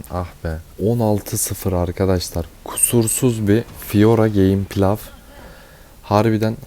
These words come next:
harika bir maç oldu. Emirhan eline sağlık kankam. Bot lane'i kazandırdı Emirhan'ın. Support oyunu yoktur ama adam nasıl Braum oynuyor böyle.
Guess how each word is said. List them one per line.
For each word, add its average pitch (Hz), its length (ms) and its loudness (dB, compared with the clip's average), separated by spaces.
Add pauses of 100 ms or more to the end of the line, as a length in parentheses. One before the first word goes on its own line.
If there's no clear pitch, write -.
(100)
harika 92 500 0
bir 104 60 -4
maç 95 260 0
oldu. 85 360 -2 (1080)
Emirhan 104 560 0
eline 98 360 2
sağlık 92 460 2
kankam. 87 400 -2 (680)
Bot 92 400 -2
lane'i 104 220 2
kazandırdı 98 640 0
Emirhan'ın. 98 540 0 (380)
Support 104 520 -2
oyunu 107 220 4
yoktur 107 360 0
ama 107 340 2
adam 98 460 2
nasıl 101 320 4
Braum 87 380 4
oynuyor 85 400 0
böyle. 82 360 -2